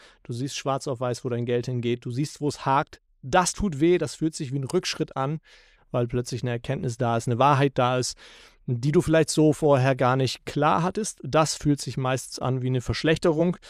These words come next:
und, äh, das ist der Moment, in dem viele dann, äh, aufhören, wieder wegschauen, ähm, sich davor sträuben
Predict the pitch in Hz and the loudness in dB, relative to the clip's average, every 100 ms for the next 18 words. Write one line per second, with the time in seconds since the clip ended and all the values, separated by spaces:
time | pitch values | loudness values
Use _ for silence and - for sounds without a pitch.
0 | - - - 127 127 120 131 120 135 135 | -20 -20 -8 -4 -2 -2 -4 0 0 -2
1 | - 123 120 120 123 123 113 120 - - | -2 0 0 0 -2 -2 -2 -4 -6 -6
2 | 147 135 135 _ _ - 120 117 117 - | -2 -2 -4 _ _ -8 -4 -4 -4 -6
3 | 117 113 143 165 - 156 147 135 139 127 | -4 0 4 4 6 6 6 4 4 2
4 | 160 - 143 143 143 147 _ - _ _ | 2 0 0 2 2 -2 _ -20 _ _
5 | 131 120 120 120 127 131 139 131 - 135 | -2 0 0 0 -2 -2 2 2 2 2
6 | 117 120 - 151 160 156 156 | 2 0 2 4 6 4 0